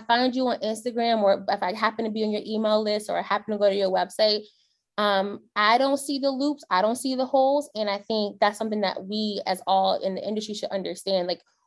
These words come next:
the customer experience from their social media to your website, from your,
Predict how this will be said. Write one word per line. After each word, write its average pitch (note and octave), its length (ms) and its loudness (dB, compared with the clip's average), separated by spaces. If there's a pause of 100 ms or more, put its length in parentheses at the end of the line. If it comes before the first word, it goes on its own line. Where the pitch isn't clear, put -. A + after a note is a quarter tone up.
(320)
the G#3+ 140 2
customer A#3+ 580 0
experience G#3+ 680 -2
from F#3+ 380 0
their F3+ 220 2
social G#3 420 -2
media C4+ 300 0
to C#4 140 -4
your C4+ 160 0
website, C#4 460 0
from G3+ 180 -2
your, F#3 200 -2